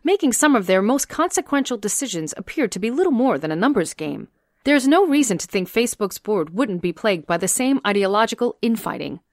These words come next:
That's not to say there isn't value in having an extra set of eyes on decisions that Facebook's far-flung moderators sometimes make in a matter of minutes, if not seconds. But no team, no matter the size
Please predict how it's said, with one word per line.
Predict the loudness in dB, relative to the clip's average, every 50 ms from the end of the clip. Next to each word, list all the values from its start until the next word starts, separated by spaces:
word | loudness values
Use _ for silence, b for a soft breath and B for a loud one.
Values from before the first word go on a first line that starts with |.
| _ -4
That's | 0 2 2 2 4 4
not | 4 4 4
to | 4 2
say | 2 2 4 2 4
there | 4 4 2
isn't | 2 2 0
value | 0 2 2 4 4 2 0 0
in | -2
having | -2 -2 -2 0 0 0
an | 0
extra | -2 -4 -4 -4 -4
set | -2 0 0 2
of | 2
eyes | 4 4 4 4 2 0
on | -2 -4 -4
decisions | -2 -4 -4 -4 -6 -4 -4 -6 -6 -4
that | -4 -4 -4 -2
Facebook's | -2 -2 -2 -4 -6 -8 -10 -10 -10
far-flung | -6 -2 0 0 0 0 0 0 0 0 2 2 2
moderators | 2 2 2 0 0 -2 -4 -4 -6 -6 -4
sometimes | -2 -2 -2 -2 -2 -2 -2 -2 -2 -4 -4
make | -4 -4 -4
in | -4
a | -2
matter | -2 -2 0 0 0 0
of | -2 -2
minutes, | -2 -2 -2 -2 -4 -6 -8 -8 -8
if | -10 -6
not | -4 -4 -2 -2
seconds. | -2 -2 -2 -4 -8 -10 -12 -10 -10 -12 -12 _ _ _ _ _
But | 0 2
no | 4 4 4 4
team, | 2 0 0 0 0 0 0 -2 -6 -4
no | 0 0 2
matter | 2 2 2 2 2
the | 2 2 0
size | 0 0 0 2 2 2 0 0 -2